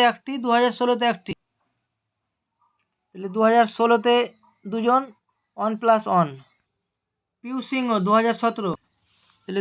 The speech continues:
দু হাজার সতেরোতে ওয়ান প্লাস, দু হাজার ষোলো। এইভাবে আমরা যতগুলো চাইল্ড রেজিস্টার বুক আছে প্রত্যেকটা করে নিব।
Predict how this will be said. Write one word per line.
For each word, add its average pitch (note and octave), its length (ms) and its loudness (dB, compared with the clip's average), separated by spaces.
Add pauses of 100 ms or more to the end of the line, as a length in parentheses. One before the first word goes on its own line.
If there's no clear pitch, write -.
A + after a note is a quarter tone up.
দু G#3+ 80 2
হাজার A3 240 4
সতেরোতে A3 400 0 (320)
ওয়ান G#3 160 -8 (100)
প্লাস, D#3+ 280 0 (1300)
দু F3+ 80 -14
হাজার G3+ 240 -10
ষোলো। A#3 140 -4 (300)
এইভাবে A3+ 340 4
আমরা B3 220 4 (540)
যতগুলো A#3 480 2 (120)
চাইল্ড A3+ 280 4 (840)
রেজিস্টার A3+ 400 2
বুক A3+ 200 -2
আছে B3+ 160 2 (120)
প্রত্যেকটা A#3 460 0 (1000)
করে G#3+ 180 2
নিব। A#3 120 2